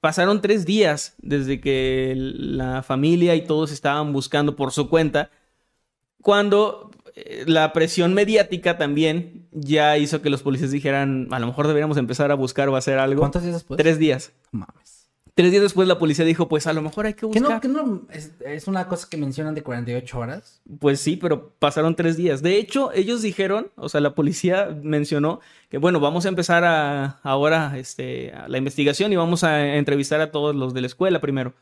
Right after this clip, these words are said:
Speaker 1: O sea, como a todos maestros y todos. Y nunca se hicieron esas entrevistas. O sea, después se supo que realmente no se hicieron.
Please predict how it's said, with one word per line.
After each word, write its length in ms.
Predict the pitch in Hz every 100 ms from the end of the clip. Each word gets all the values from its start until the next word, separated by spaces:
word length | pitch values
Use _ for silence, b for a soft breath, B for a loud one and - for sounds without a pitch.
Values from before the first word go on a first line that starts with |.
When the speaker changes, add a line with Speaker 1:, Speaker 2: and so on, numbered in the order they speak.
| _ _
Speaker 1:
O 80 | 160
sea, 80 | 135
como 180 | 131 127
a 100 | 127
todos 260 | 139 143
maestros 540 | 139 127 127 127 131 123
y 60 |
todos. 340 | 120 135 127 - b b b b
Y 80 | 160
nunca 240 | 170 175
se 80 | 175
hicieron 420 | 156 165 165 151
esas 300 | 147 151 143
entrevistas. 640 | 139 135 139 147 - 135 _ _
O 140 | 139
sea, 160 | 139 151
después 260 | 147 - 156
se 60 |
supo 240 | 151 156 160
que 100 | 151
realmente 360 | 147 156 151
no 180 | 147 151
se 120 | 170
hicieron. 520 | 180 214 196 160 226